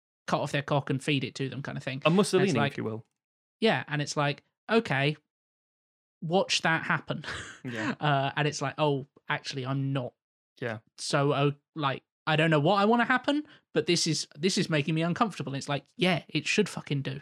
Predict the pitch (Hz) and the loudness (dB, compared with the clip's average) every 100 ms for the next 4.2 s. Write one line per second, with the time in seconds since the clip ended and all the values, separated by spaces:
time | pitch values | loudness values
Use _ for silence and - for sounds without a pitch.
0 | - 151 175 196 - 185 135 139 165 139 | 2 6 6 4 4 4 4 2 0 2
1 | 165 180 - 139 170 180 - - 156 131 | 4 4 4 -2 2 2 2 0 0 4
2 | 156 160 147 151 156 175 165 147 151 151 | 6 6 6 4 2 2 2 2 4 4
3 | 143 139 127 139 - 151 - 120 - 143 | 4 2 2 -2 0 -4 -4 -10 0 0
4 | 117 117 | 0 -6